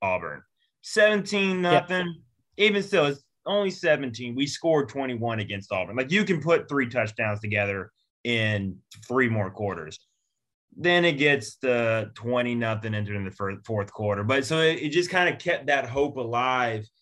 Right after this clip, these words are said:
Speaker 1: for a longer period of time, which ultimately kinda made the game long, but it also made the game a little more tougher,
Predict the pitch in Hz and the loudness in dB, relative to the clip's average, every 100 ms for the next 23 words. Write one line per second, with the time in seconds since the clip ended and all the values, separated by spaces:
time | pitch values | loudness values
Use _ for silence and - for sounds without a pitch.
0 | _ _ _ _ - 143 139 123 120 127 | _ _ _ _ -8 0 4 4 2 2
1 | 131 131 127 113 127 120 107 101 117 110 | 2 2 -2 -2 -2 -2 -4 -10 -6 -4
2 | 110 104 104 98 - - _ _ _ _ | -2 -2 -4 -6 -8 -12 _ _ _ _
3 | _ _ _ _ _ _ 127 127 113 131 | _ _ _ _ _ _ 0 0 -2 -10
4 | 107 120 117 110 127 117 117 113 107 104 | -8 -2 -2 -2 -2 -2 -2 -2 -2 -2
5 | 117 120 117 117 120 110 110 113 107 117 | 0 0 0 2 2 0 0 0 0 -2
6 | 107 104 95 - _ _ _ _ _ 123 | -2 -2 -6 -14 _ _ _ _ _ -2
7 | 139 135 131 135 123 120 131 127 127 120 | 0 2 2 0 0 0 0 0 -2 -4
8 | - 147 131 123 110 135 123 117 110 | -10 -6 0 0 2 2 2 0 -10